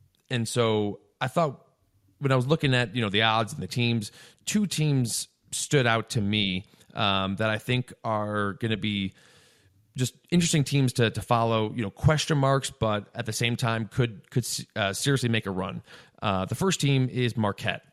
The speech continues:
who opened the season at two hundred fifty to one, uh, uh, odds to win the championship. They are currently at twenty-five to one to win the championship and a three seed, according to, uh, Joe Lunardi. Uh, and then the second team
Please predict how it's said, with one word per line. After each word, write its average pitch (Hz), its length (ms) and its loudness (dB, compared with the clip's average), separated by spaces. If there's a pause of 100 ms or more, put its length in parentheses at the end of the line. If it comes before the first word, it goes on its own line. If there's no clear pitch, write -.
(240)
who 113 420 -2
opened 156 380 0
the 143 60 2
season 123 480 -2
at 104 180 -4
two 156 240 -2
hundred 135 420 -2
fifty 127 300 -4
to 123 100 0
one, 117 360 -2
uh, 101 420 -4 (420)
uh, 113 220 -8 (120)
odds 117 360 0
to - 80 -2
win 117 100 2
the 117 60 2
championship. 95 600 -4 (300)
They 117 200 0
are 110 80 2
currently 143 480 0
at 113 100 -2
twenty-five 127 720 -2
to 113 100 -4
one 92 380 -2 (220)
to - 100 0
win 110 80 0
the 101 40 -2
championship 107 640 -2
and 104 200 0
a 101 100 0
three 135 440 -4
seed, 101 500 -4 (240)
according 107 460 0
to, 104 420 -2
uh, 95 220 0
Joe 101 220 0
Lunardi. 131 500 2 (420)
Uh, 107 280 0
and 113 260 2
then 113 240 2
the 110 140 0
second 139 400 0
team 110 420 0